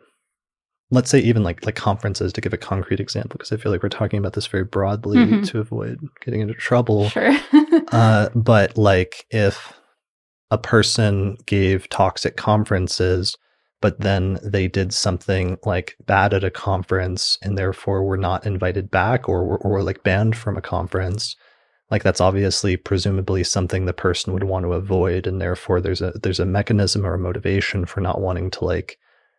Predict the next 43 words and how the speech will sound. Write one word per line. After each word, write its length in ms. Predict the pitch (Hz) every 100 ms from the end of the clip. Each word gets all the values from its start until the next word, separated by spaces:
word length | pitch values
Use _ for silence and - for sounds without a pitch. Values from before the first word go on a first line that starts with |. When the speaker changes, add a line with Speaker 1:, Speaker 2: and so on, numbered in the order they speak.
| _ _ _ -
Speaker 1:
uh, 260 | 98 82 85
I 80 | 95
don't 100 | 92
know, 80 | 82
do 120 | -
something 240 | - 98 92
bad 160 | 92
at 80 | 92
a 40 | -
conference, 420 | - 92 90 -
however 180 | 95 95
you 60 |
quantify 420 | - 104 104 107
that. 200 | 107 151 - -
Speaker 2:
Sure. 560 | - 311 226 220 226 -
Or, 180 | 277 269
you 200 | 262 277
know, 340 | 262 220 220 -
uh, 180 | - - -
again, 640 | 269 247 240 226 226 226 - - - - -
it's 200 | 269 -
not 240 | 247 233
a 40 | 226
perfect 360 | - 226 247
litmus 300 | 220 208 220 -
test, 400 | 220 208 - -
but, 160 | 214
like, 240 | 214 208 214 - -
being 180 | 247 233
invited 440 | 202 196 220 233 185
to 60 |
speak 340 | 202 - 208 208
at 120 | 208
conferences 880 | - 202 202 208 202 208 196 202 - -
and 180 | 214
then, 460 | 202 202 196 196 196 - _ -
you 100 | 226
know, 140 | 208
like, 180 | 190 190
how 200 | - 220
is 120 | 208
that 140 | 214 -
received? 760 | 190 - 220 147 - - -